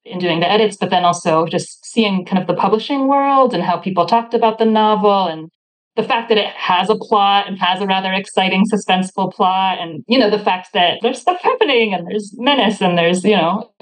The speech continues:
suspense, and that sometimes literary fiction doesn't have quite as much of that. You know, the idea of a literary page turner,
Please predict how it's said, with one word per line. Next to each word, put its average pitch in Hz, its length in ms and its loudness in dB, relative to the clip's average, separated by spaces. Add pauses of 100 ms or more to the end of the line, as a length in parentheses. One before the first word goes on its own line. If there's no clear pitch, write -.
suspense, 262 500 0 (100)
and 208 140 4
that 196 180 0
sometimes 196 400 2
literary 165 360 2
fiction 160 600 0 (300)
doesn't 196 260 2
have 165 240 0
quite 170 160 0
as 151 140 -2
much 151 180 0
of 147 120 -2
that. 151 340 -2 (300)
You 240 100 2
know, 220 120 2
the 226 140 2
idea 226 320 0
of 202 200 -2
a 185 160 -2
literary 175 420 0
page 170 320 -2
turner, 165 400 0